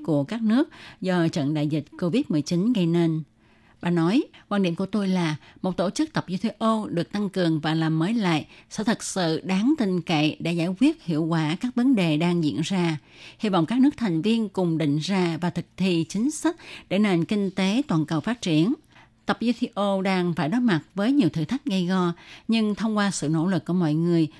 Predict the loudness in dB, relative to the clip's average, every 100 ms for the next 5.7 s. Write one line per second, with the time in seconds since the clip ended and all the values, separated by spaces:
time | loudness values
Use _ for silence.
0 | _ -2 -2 -2 -4 0 2 2 0 -2
1 | -2 0 2 2 0 -2 0 0 -2 -6
2 | _ _ _ _ _ -8 -6 0 0 0
3 | 0 -2 -2 0 0 0 -2 0 2 0
4 | -2 -10 -6 -6 -6 -6 -4 -2 -2 -4
5 | -14 -20 -12 -2 0 2